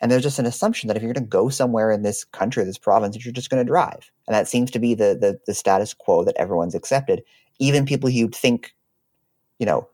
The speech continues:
wouldn't think that way.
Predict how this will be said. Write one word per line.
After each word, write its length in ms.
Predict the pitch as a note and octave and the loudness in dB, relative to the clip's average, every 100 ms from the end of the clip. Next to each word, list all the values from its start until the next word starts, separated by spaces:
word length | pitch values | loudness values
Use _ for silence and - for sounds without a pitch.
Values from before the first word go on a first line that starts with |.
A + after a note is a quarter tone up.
| _ _ _ _ _ _ _ _ | _ _ _ _ _ _ _ _
wouldn't 500 | F#2+ F#2+ A2+ A2 A2 - - | -6 0 0 0 -4 -10 -20
think 420 | - G#2 A#2+ - | -6 -6 -6 -2
that 300 | C#3+ D#3+ - _ _ _ | 0 0 -4 _ _ _
way. 400 | F3+ G3 A#3 | 2 2 0